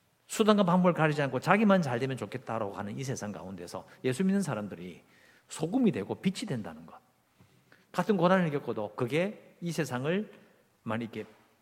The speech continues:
하나님의 은혜 가운데 흔들리지 않도록 딱 붙들어주는 그런 중심이 된다는 것. 그게 우리가 세상에 보여줄 거는 거죠. 그게 우리의 진실이어야 한다는 겁니다. 과연 우리는 이 시대에 어떤 모습으로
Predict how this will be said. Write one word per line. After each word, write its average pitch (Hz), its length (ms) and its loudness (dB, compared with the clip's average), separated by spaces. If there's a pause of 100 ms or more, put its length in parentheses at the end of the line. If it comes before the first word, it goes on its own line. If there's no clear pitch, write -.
(520)
하나님의 185 320 4
은혜 208 140 8
가운데 113 280 -2
흔들리지 247 540 10
않도록 120 320 0
딱 - 220 4
붙들어주는 156 840 6 (720)
그런 156 260 2
중심이 185 520 6
된다는 117 380 -2
것. 90 140 -10 (460)
그게 269 200 12
우리가 190 240 10
세상에 160 380 -2
보여줄 117 440 -4
거는 110 180 -18
거죠. - 200 -20 (480)
그게 214 140 -4
우리의 180 300 0
진실이어야 170 580 0
한다는 101 300 -6
겁니다. - 260 -18 (1400)
과연 175 160 6
우리는 160 520 6 (420)
이 147 140 0
시대에 110 640 0 (380)
어떤 123 280 4
모습으로 104 760 0